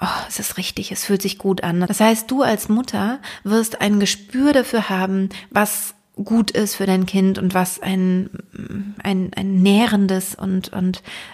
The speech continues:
ermächtigendes Verhalten ist. Und wenn du zum Beispiel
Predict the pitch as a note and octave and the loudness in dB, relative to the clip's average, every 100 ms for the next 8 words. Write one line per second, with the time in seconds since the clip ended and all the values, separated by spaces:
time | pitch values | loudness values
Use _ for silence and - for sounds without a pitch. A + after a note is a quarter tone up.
0 | - - F#3+ F#3+ G#3+ - G#3+ F#3+ F3+ E3 | -8 2 4 4 2 -2 0 2 0 -2
1 | - - - E3+ F3 D#3+ D#3+ - - F3 | -8 -10 -4 0 2 0 -2 -8 -6 -8
2 | - - - A3 G3+ C4+ C#4 B3+ A3+ A3+ | -8 -12 0 4 4 4 0 0 2 2
3 | A3+ - G#3+ G#3+ G#3+ | 0 0 2 2 0